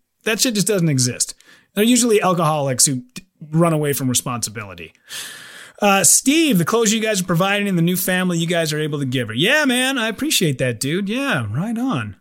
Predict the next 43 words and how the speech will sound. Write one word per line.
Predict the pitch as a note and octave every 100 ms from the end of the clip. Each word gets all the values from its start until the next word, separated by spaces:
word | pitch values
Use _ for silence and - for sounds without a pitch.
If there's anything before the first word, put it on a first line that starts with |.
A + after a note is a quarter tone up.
| _
Uh, | F3+ G3+ G3+
Olena, | G3 G3 G3+ B3+ C4
"I | D3
know | E3+ G#3+
the | G#3+
struggle. | - F#3 F#3+
I | F#3
have | D#3+
an | C#3+ -
alcoholic | E3 D3+ C#3+ D3+ B2
parent. | - G#3 B3 C#4
It | C#3+ B2
sucks, | - F#3 G3 F#3+
and | D3
I | C#3+
hope | C#3 C#3+
his | C3+
addiction | C3 C#3 C#3+
doesn't | C3+ B2+ B2
ruin | C3+ C3
your |
relationship | B2 B2 B2+ B2 C3
with | B2+
your | B2
new | B2
sibling." | - C3 A#2 A2+ - _ _ _ _ - - G#3
No, | B3 B3
it | A#3
can't, | B3 C#4 F#3 C3+ -
you | G#3
know. | F3+ F3+ F#3 - - - -
Um, | E3+ E3 D#3+ D#3+ D3+ A#2+ _ _ _ _ _ _ _ _ -
'cause | A3
I | B3
look | C#4 B3+
at | G#3+
how | F3+ F#3+ F3+ C#3 -
tight | - G3 F#3+ F#3 -
me, | E3+ F#3
Scott, | F3 F3+ E3 D3+
and | B2+
Jen | A#2 E3 E3 D3+
were | B2+ A#2+ A2+